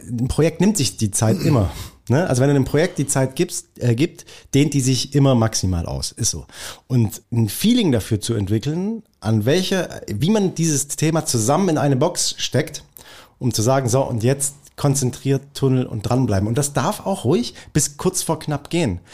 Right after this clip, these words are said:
Ich finde das auch nicht schlimm, überhaupt nicht schlimm. Es hat sich, das hört sich halt so, ne, achtziger Jahre Koks-mäßig an, zu sagen, boah, geil, und dann fahren wir da noch hin und dann hauen wir noch die letzten Ideen,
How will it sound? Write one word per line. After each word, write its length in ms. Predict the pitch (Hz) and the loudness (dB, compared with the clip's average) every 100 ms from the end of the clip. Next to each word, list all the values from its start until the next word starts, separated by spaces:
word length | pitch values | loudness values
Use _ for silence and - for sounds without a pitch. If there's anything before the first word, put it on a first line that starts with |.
| - | -18
Ich 80 | - | -10
finde 420 | - 143 - 180 | -8 -8 -4 0
das 100 | 170 | 0
auch 160 | - 147 | 0 2
nicht 220 | 165 240 | 2 2
schlimm, 380 | - 104 92 107 | 2 2 0 -2
überhaupt 440 | - 202 117 120 - | -2 0 2 0 -2
nicht 140 | 104 | -4
schlimm. 180 | - 143 | -2 0
Es 80 | 139 | 2
hat 120 | 175 | 0
sich, 120 | 165 - - | -2 -6 -4
das 140 | - | 0
hört 120 | 156 147 | 0 0
sich 140 | - | 0
halt 160 | 156 151 | 0 2
so, 260 | 156 139 - - - | 2 2 -2 -10 -2
ne, 200 | 151 - | 0 0
achtziger 340 | 160 - 147 | -2 0 2
Jahre 300 | 151 151 151 | 2 2 -2
Koks-mäßig 720 | 156 202 208 120 104 101 87 | 2 0 2 2 2 0 -4
an, 160 | 104 104 - | -4 -4 -6
zu 100 | - | -4
sagen, 240 | 117 127 120 | 0 0 0
boah, 180 | - 120 | -4 -2
geil, 300 | - - 147 | -2 -2 -2
und 120 | 135 | -4
dann 80 | 123 | -6
fahren 200 | - 131 | -6 -6
wir 40 | |
da 80 | 123 | -6
noch 200 | 139 135 | -6 -4
hin 180 | - 147 | -2 -2
und 80 | 123 | -2
dann 160 | 117 123 | -4 -4
hauen 80 | |
wir 60 | 135 | -4
noch 120 | 135 | -6
die 60 | 147 | -6
letzten 340 | 135 - - | -6 -6 -4
Ideen, 380 | 139 131 151 143 | -4 -2 -2 -2